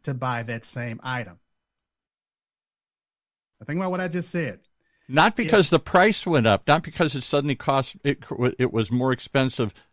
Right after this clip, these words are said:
Speaker 2: that item, or they raised the price 'cause they wanted to make more profit. The money didn't go as far. You didn't get as much bang for your buck.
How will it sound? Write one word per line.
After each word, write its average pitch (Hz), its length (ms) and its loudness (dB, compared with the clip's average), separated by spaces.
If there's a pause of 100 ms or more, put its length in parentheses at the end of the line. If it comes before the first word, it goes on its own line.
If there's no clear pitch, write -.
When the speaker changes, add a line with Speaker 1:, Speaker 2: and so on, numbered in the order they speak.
(120)
Speaker 2:
that 113 240 -2
item, 127 360 4
or 110 120 2
they 104 100 2
raised 117 320 0
the 123 80 -6
price 117 340 -2
'cause 113 120 -6
they 117 80 -2
wanted 110 160 -2
to 110 80 -2
make 110 200 -2
more 107 160 -2
profit. 104 400 -2 (360)
The 123 120 -4
money 143 480 2
didn't 127 520 -4
go 156 260 2
as - 100 -2
far. 92 280 -4
You 113 160 -4
didn't 135 220 -2
get 139 140 0
as 131 160 -2
much 131 300 -4
bang 127 300 2
for 131 140 -4
your 120 140 2
buck. 110 460 -4